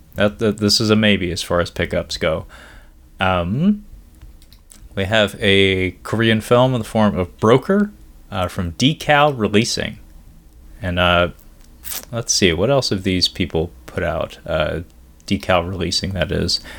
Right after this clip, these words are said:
Um, ah, okay, so they, they generally put out good things, <laughs> from what I can tell. Um, Infinity Pool, they have the rights to.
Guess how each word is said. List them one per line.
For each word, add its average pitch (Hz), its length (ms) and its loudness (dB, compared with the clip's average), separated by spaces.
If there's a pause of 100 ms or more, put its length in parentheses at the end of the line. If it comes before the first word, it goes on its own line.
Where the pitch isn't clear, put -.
(580)
Um, 196 540 2 (460)
ah, 135 380 0
okay, 156 400 2
so 117 180 2
they, 127 220 2
they 123 180 0
generally 170 460 2
put 175 180 0
out 165 240 0
good 147 260 -2
things, 87 540 -4
<laughs> - 420 0
from 151 220 0
what 131 140 4
I 120 80 4
can 110 200 2
tell. 92 320 0 (460)
Um, 101 640 2 (160)
Infinity 135 560 2
Pool, 127 320 0
they 113 140 2
have 110 200 2
the 101 120 -2
rights 107 360 0
to. 104 480 0